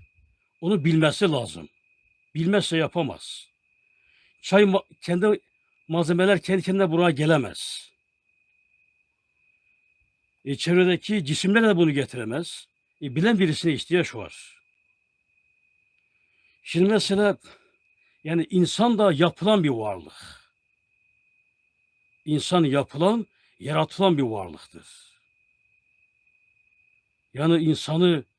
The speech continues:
e, kim yaratabilir? İnsan kendi kendini yaratamaz.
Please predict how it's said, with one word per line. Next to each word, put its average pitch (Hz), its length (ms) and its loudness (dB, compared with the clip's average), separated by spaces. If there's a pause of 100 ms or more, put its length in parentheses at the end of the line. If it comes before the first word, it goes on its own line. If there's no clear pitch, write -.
(340)
e, 135 100 -10
kim 233 260 4
yaratabilir? 113 960 -4 (2000)
İnsan 180 380 2
kendi 180 320 -2
kendini 175 480 2
yaratamaz. 214 840 0